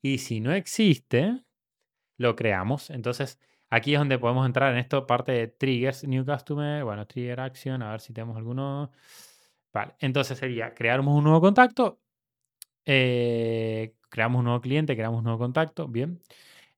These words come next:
Eh, bueno, contactos no, creamos un nuevo cliente y después de ahí le creamos una nueva factura. Simplemente creando un formulario. Que esto lo podemos llevar a cualquier tipo de, otro tipo de conexiones, porque al final tenemos la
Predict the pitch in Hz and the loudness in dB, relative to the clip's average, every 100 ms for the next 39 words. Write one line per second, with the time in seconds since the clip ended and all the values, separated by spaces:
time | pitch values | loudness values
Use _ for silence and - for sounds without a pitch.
0 | - 156 151 143 135 131 123 123 120 117 | 0 2 4 2 0 0 0 0 -2 -4
1 | 117 113 117 113 113 110 131 117 113 110 | -6 -4 -4 -2 -4 -4 -4 -4 -4 -4
2 | 117 131 131 135 131 175 202 190 143 127 | -4 0 0 -2 -2 -2 -2 -4 -2 -2
3 | 147 160 147 180 117 127 131 123 113 113 | 0 0 2 0 -2 -2 -2 -2 -2 -4
4 | 120 107 104 - _ - - 107 - _ | -4 -6 -8 -14 _ -16 -12 -14 -14 _
5 | _ _ - 170 160 135 156 160 190 185 | _ _ -6 -2 0 0 0 -2 -8 -10
6 | _ _ - 113 135 151 - _ _ _ | _ _ -6 -6 -6 -10 -12 _ _ _
7 | _ _ _ 165 147 139 107 120 110 - | _ _ _ -4 -2 -2 0 -4 -6 -12
8 | _ _ _ _ _ _ _ _ _ - | _ _ _ _ _ _ _ _ _ 0
9 | 214 - 196 131 165 147 131 175 170 123 | 2 6 6 6 4 2 2 -2 0 -2
10 | 107 - 175 165 151 151 165 139 117 139 | -2 0 0 0 -4 0 2 4 2 0
11 | 127 135 139 147 113 104 - 180 95 - | -4 -4 -2 -2 -2 -6 -4 -4 -4 -6
12 | 117 120 - 127 143 170 _ - 123 131 | -4 -4 -2 -2 -4 -6 _ -6 -2 0
13 | 139 123 117 | 0 0 -2